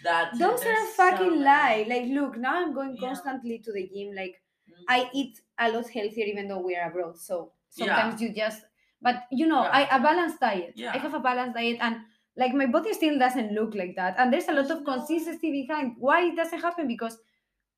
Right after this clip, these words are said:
Speaker 2: first of all,
Speaker 1: It's not real.
Speaker 2: it's
Speaker 1: It's
Speaker 2: not
Speaker 1: literally not
Speaker 2: real.
Speaker 1: real. It's
Speaker 2: It's not
Speaker 1: literally
Speaker 2: real.
Speaker 1: That's why it's like, I wanna go in the industry and just be like,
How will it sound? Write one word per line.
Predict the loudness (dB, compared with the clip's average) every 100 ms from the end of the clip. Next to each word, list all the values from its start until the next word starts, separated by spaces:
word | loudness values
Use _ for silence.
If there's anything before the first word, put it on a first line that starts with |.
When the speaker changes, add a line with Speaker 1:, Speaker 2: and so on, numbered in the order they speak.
| _ _
Speaker 2:
first | -2 0
of | -2 0
all, | 2 2
Speaker 1:
It's | -4 -8
not | -8 -10 -12
real. | -6 -4 0
Speaker 2:
it's | -2
Speaker 1:
It's | 2
Speaker 2:
not | 2
Speaker 1:
literally | 2 2 2 2 2
not | 2 2 0 -2
Speaker 2:
real. | -8 -10
Speaker 1:
real. | -12 -14 -16
It's | -14 -12
Speaker 2:
It's | -10
not | -8
Speaker 1:
literally | -6 -2 0
Speaker 2:
real. | 0 -4 -8 -6
Speaker 1:
That's | -4
why | -4
it's | -4
like, | -4 2
I | 4 4 2 -2 -8 _ _ _ _
wanna | -2 0 0 -2
go | -2 -2
in |
the | -4
industry | -6 -6 -8 -10 -10 -10
and | -10
just | -12 -12
be | -8
like, | -6 -6